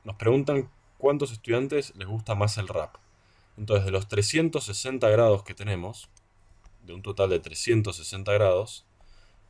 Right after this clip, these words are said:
tenemos, eh, ochenta y cuatro grados que corresponden al rap, que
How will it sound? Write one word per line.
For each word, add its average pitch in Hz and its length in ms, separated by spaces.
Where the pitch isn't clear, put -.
tenemos, 104 600
eh, 98 460
ochenta 139 420
y 113 80
cuatro 139 380
grados 143 440
que 101 140
corresponden 110 560
al 85 140
rap, 85 320
que 85 200